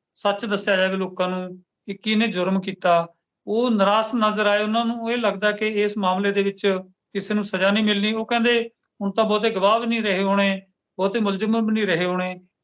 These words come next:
ਕੀ ਕਹਿਣਾ ਹੈ? ਦੂਜੇ ਪਾਸੇ ਭਾਈ ਹਰਪ੍ਰੀਤ ਸਿੰਘ ਨੇ ਜੋ ਅਕਾਲ ਤਖਤ ਦੇ ਸਾਬ-, ਸਾਬਕਾ ਜਥੇਦਾਰ, ਉਹ ਕਹਿੰਦੇ ਚਾਹੇ ਸੰਕੇਤਕ ਹੋਵੇ, ਮਰੇ ਬੰਦਿਆਂ ਨੂੰ ਵੀ ਸਜ਼ਾ ਸੁਣਾਉਣੀ ਚਾਹੀਦੀ ਹੈ ਅਦਾਲਤ ਨੂੰ,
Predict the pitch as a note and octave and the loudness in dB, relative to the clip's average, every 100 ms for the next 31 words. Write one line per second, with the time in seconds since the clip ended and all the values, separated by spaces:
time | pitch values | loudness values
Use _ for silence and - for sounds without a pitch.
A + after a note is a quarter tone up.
0 | - G#3+ G#3+ A#3 A#3+ A#3+ A3+ - _ _ | -6 -4 2 2 4 2 -2 -8 _ _
1 | G3+ G3 C4 C4 A#3+ C4 B3+ B3+ B3+ A3+ | -8 -2 0 0 0 2 2 0 2 2
2 | G3 G3+ - A3+ B3 A#3 A#3+ A3 A3+ A3 | 2 0 -4 -6 -4 -2 -2 0 0 0
3 | G#3+ - _ - F#3 F#3+ G3+ F#3+ G#3 G3+ | -4 -12 _ -2 0 2 -2 -2 -6 -2
4 | F#3+ F#3 G3+ - F#3 F#3 G3 F3 E3+ F3 | -2 -2 -8 -4 -2 0 0 -2 -4 -2
5 | E3+ D3+ D#3 _ _ _ - A3+ A3+ B3 | 0 0 -4 _ _ _ -8 -6 -2 0
6 | C4 B3+ A#3+ A3+ G3+ A3 A3 A3 A#3 F#3 | 0 2 0 0 -2 0 -2 -2 -2 2
7 | G3+ G3+ G#3 A3+ A3+ A3+ B3 C4 A#3 G#3+ | 2 4 2 2 0 2 2 2 2 0
8 | G#3+ G#3 G3 G3 F3+ E3+ F#3 F3 E3 D#3 | -2 -2 -2 -2 -4 -4 -4 0 0 -2
9 | E3+ D#3+ | -8 -10